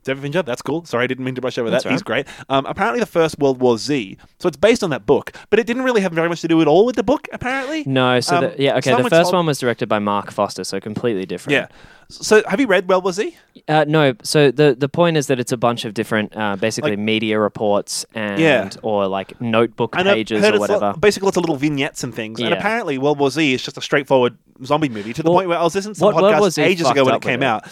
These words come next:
Speaker 1: where they were saying, like, "Oh, it's basically just a, like, it, it's weird. It doesn't, probably doesn't even need the World War Z label. Like, it's
Speaker 2: Yeah.
Speaker 1: just a zombie movie, and the World War Z label on there is, like, because the book was popular."
Speaker 2: Yeah. I think what they fucked up was that they made, so,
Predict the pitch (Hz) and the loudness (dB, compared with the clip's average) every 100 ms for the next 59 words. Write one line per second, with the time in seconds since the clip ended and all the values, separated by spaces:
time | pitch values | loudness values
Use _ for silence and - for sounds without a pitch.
0 | - 143 139 139 135 151 139 131 - 160 | -6 0 4 4 2 0 2 0 0 0
1 | 147 - 170 139 127 131 131 139 143 - | 2 0 -4 -4 -8 -12 -14 -12 -12 -12
2 | - 139 160 170 165 170 151 160 165 151 | -14 -4 2 2 0 -6 -6 -2 2 0
3 | 147 131 135 131 123 120 120 113 113 117 | 0 -2 -2 -2 2 2 2 -2 -2 0
4 | 123 - _ - 123 127 - - 104 87 | 0 -2 _ -4 -2 -2 -6 -4 -4 -2
5 | - 147 135 143 139 110 107 110 117 127 | -4 -2 -2 0 0 -2 -4 -4 -4 -2
6 | 127 131 147 143 123 127 117 123 127 110 | 2 4 4 4 2 0 0 2 2 -2
7 | 107 107 110 113 - - - _ _ _ | -4 -8 -6 -6 -10 -16 -20 _ _ _
8 | - 139 131 120 147 127 107 98 95 87 | -10 -6 -4 -2 -2 -2 -4 -6 -8 -8
9 | - 117 - _ _ _ - - - 156 | -4 -4 -4 _ _ _ -20 -20 -4 0
10 | 196 208 247 220 - 156 - 127 117 131 | 2 2 4 2 2 0 2 0 0 -2
11 | 123 123 127 135 123 - 127 | 0 2 2 0 0 2 2